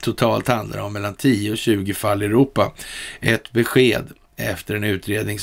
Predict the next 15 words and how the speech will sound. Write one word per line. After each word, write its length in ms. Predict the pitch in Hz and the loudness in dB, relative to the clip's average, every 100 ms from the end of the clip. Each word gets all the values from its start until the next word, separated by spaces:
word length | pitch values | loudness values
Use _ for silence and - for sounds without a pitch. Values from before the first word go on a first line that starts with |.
| - | -4
av 220 | 110 104 | -2 -2
E 120 | - | 0
M 140 | 104 104 | 0 2
A 180 | 95 98 | 0 0
väntas 560 | 104 98 - 55 - | -2 -2 -2 -2 -2
på 320 | - - 107 - | -6 -6 -8 -6
torsdagen 400 | 113 107 - 107 | -6 -4 -4 -2
imorgon 300 | 104 95 135 | 2 4 2
alltså. 240 | 151 - - - - - - | 2 -4 -6 -10 -8 -8 -8
Och, 640 | - - - 107 - _ - | -8 0 2 2 0 _ 0
eh, 200 | 101 95 | 2 2
ja, 360 | - - - - - - - - - - - - - - - | 2 0 -2 -12 -14 -18 -18 -14 -10 -10 -12 -20 -20 -12 -2
jag 120 | 120 | 0
vet 220 | 95 - | 0 -4
inte. 240 | - - | -8 -12